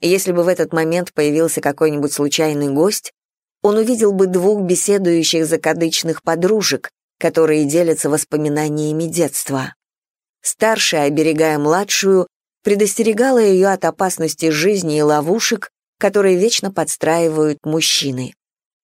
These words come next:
Тебе восемнадцать лет, но не успеешь оглянуться, и уже тридцать. Оглянешься еще разок,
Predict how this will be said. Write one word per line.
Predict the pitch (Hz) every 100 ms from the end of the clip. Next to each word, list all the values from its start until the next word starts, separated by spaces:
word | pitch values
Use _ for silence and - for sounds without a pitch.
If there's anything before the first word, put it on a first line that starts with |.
| _ _ _ _ _ _ _ _
Тебе | - 208 170 185 202
восемнадцать | 185 170 - 165 160 156 - 151 -
лет, | 139 120 -
но | 151 170
не | 175
успеешь | 180 175 - 190 180 156
оглянуться, | 170 165 165 156 156 180 - 269 277 - _ _ -
и | 170
уже | 151 151 190
тридцать. | 196 262 330 - - - - - _ _ _
Оглянешься | 190 185 185 170 147 127 - 170
еще | 143 - 127
разок, | 123 165 196 240 254